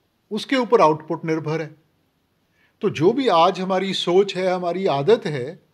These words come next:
वो पहले कोई ना कोई इनपुट हुआ है, तभी तो वो आदत बन गई।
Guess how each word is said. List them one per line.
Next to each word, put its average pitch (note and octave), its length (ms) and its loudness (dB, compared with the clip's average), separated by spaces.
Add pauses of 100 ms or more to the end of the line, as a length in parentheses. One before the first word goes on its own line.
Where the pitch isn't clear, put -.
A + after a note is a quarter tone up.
(380)
वो G3+ 60 -6
पहले E3+ 400 2
कोई G3 260 4
ना A3 120 2
कोई A3+ 240 -6
इनपुट G#3 440 -4
हुआ F#3+ 380 0
है, G#3+ 160 0
तभी G3 300 -4
तो A3+ 120 0
वो G#3+ 180 0
आदत G3+ 320 0
बन G#3+ 200 -4
गई। C#4+ 300 -10